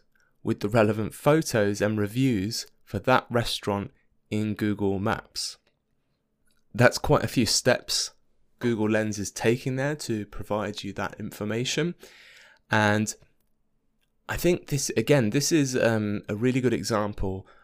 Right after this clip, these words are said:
of Google kind of taking <laughs> almost their crawling and indexing into the real world and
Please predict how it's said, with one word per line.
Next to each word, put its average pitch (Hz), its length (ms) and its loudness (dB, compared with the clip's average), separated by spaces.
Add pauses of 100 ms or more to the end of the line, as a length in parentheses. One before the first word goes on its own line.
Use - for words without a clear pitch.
(180)
of 95 460 0 (760)
Google 113 420 4
kind 165 340 2
of 127 100 0
taking 120 640 -2
<laughs> - 20 -20
almost 113 420 2
their 107 160 4
crawling 107 500 0
and 101 100 0
indexing 98 800 -4
into 98 440 -4
the 98 120 -4
real 98 300 0
world 95 460 0
and 95 300 -4